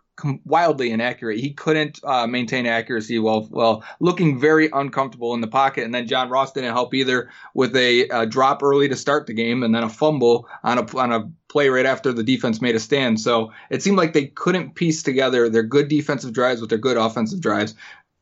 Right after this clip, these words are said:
through three quarters, really, until the, you know, fourth quarter came alive and the Bengals were able to drive down and get a couple touchdowns.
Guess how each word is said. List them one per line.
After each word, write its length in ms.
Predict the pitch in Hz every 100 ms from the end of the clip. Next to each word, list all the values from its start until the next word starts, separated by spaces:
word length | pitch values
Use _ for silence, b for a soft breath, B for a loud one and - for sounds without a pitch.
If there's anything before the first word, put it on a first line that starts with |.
| _ -
through 240 | 226 320 -
three 220 | 226 160
quarters, 440 | - 160 131 107
really, 300 | 127 120 113
until 360 | 110 110 123 117
the, 340 | 113 110 110 101
you 140 | 127
know, 100 | 110
fourth 280 | 110 135 -
quarter 220 | 135 117
came 200 | 113 120
alive 300 | 113 113 110
and 100 | 107
the 40 | 110
Bengals 260 | 113 110
were 140 | 117 117
able 160 | 110
to 60 | 107
drive 260 | 113 107 104
down 160 | 107
and 80 | 107
get 100 | 110
a 40 | 110
couple 240 | 113 190
touchdowns. 560 | 214 - - - -